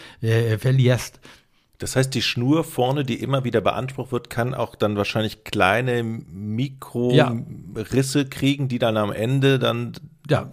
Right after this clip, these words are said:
Speaker 1: die
Speaker 2: dafür
Speaker 1: Tragfähigkeit lässt nach. Du siehst die, was du, äh, äh, es ist ganz klar, die raut auf mit der Zeit, obwohl wir heute Sickringe haben und weiß ich was alles. Also die sollte man schon kontrollieren, nicht?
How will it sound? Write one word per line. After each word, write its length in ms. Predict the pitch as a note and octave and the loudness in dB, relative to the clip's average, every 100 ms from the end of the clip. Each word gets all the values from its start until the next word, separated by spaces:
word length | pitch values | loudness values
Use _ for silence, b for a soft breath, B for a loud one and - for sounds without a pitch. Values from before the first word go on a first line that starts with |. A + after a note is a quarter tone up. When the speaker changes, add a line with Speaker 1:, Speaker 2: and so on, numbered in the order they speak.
| - | 0
Speaker 1:
die 60 | E3 | 4
Speaker 2:
dafür 160 | E3 | 8
Speaker 1:
Tragfähigkeit 540 | E3+ - E3 C#3 D3 C#3 | 6 8 4 6 4 4
lässt 200 | B2 D#3 | 2 4
nach. 400 | E3+ F3+ E3+ C#3 | 4 6 2 0
Du 120 | C#3+ | 0
siehst 260 | C3+ F3+ - | 2 0 2
die, 140 | D#3 | 4
was 140 | D3+ C#3 | 4 4
du, 140 | D#3+ | 2
äh, 180 | D3 C#3+ | 2 2
äh, 380 | D3 D3 C3+ C#3 | 0 -2 -4 -4
es 140 | C3 | -4
ist 200 | - - | -6 -2
ganz 220 | C3 B2+ | -2 0
klar, 160 | C#3 B2+ | 2 4
die 100 | A#2 | 4
raut 320 | A#2 C3 C3 | 6 6 6
auf 340 | A#2+ C#3+ C3+ | 6 6 4
mit 120 | B2 C3 | 2 2
der 100 | B2+ | 4
Zeit, 240 | B2+ C3+ | 4 2
obwohl 380 | A2 A#2 B2+ A#2+ | 0 2 4 4
wir 160 | A#2+ | 2
heute 240 | A2 A#2+ G#2+ | 2 2 2
Sickringe 580 | G#2 - - B2+ A#2+ G#2 | 0 -2 0 2 2 2
haben 340 | A#2 A#2 A#2 | 2 2 0
und 140 | G#2+ | -4
weiß 180 | A2+ C3 | 0 2
ich 60 | B2+ | 2
was 160 | A#2+ | 0
alles. 220 | B2 A#2+ A2 B B B - | 0 -2 -4 B B B -4
Also 220 | B2 C#3 | 2 4
die 200 | C#3 E3+ | 4 0
sollte 400 | C3 D3+ F3 E3 | -2 -4 0 2
man 100 | D3+ | 2
schon 160 | C3+ D3 | 0 0
kontrollieren, 640 | B2+ C#3 C#3 B2+ G2 E2+ | 0 2 2 2 0 -4
nicht? 220 | F2 A#2 | -6 -8